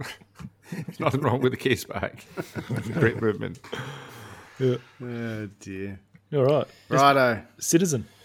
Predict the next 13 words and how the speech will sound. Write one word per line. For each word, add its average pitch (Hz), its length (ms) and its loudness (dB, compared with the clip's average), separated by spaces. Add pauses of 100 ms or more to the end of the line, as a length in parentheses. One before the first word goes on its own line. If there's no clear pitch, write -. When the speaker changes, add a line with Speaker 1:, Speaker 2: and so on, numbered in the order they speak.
(100)
Speaker 3:
Let's, 123 400 -4
let's 131 260 -2
head 147 180 0
over 139 280 2
to 139 160 -2
the 123 120 -2
Citizen. 123 640 -4
Citizen 160 460 0
introduces 131 720 -4
the 117 140 -6
all-new 131 500 -2
automatic 120 560 -4
caliber 110 540 -2